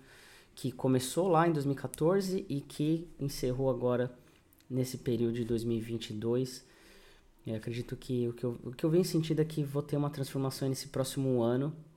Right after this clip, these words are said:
uma transformação mais drástica, uma, alguma coisa nova, algum novo ciclo de fato, né?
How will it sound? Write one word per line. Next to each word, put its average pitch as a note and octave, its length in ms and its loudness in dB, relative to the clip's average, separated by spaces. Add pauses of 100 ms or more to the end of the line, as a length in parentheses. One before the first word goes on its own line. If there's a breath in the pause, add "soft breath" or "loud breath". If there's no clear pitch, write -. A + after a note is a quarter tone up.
uma A#2+ 200 -4
transformação A#2 640 -4
mais A2+ 240 0
drástica, A2+ 640 -4
uma, A2+ 500 -4 (1200 loud breath)
alguma C4+ 240 2
coisa F#3 240 6
nova, C3+ 480 6 (160)
algum B2 180 0
novo D#3+ 220 6
ciclo C#3+ 400 -2
de B2+ 80 -6
fato, A#2+ 440 -2
né? B2 220 2